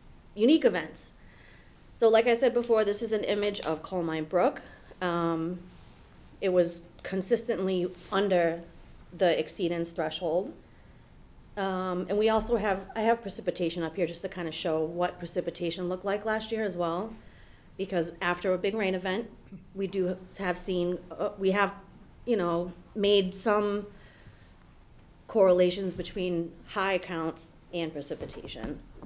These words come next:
Um, this, a lot of data, so I apologize in <laughs> advance, but this is basically what everything looks like,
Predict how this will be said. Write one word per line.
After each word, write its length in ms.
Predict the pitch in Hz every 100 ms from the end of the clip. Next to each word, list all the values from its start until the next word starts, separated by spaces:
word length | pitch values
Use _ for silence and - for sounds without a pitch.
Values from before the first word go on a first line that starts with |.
| - - - -
Um, 560 | 180 180 175 170 170 170 - - - -
this, 340 | 233 - - - -
a 60 | 175
lot 200 | 165 185
of 60 | 196
data, 300 | 170 165 170
so 120 | 165
I 80 | 165
apologize 520 | 165 156 165 170 170
in 80 | 185
<laughs> 60 |
advance, 640 | 233 202 180 165 - - - - - - - -
but 240 | 190 170 185
this 180 | 214 233
is 160 | 202
basically 580 | 180 196 190 190 190 160
what 220 | 170 175
everything 400 | 175 180 180 165
looks 240 | 165 160 160
like, 240 | 160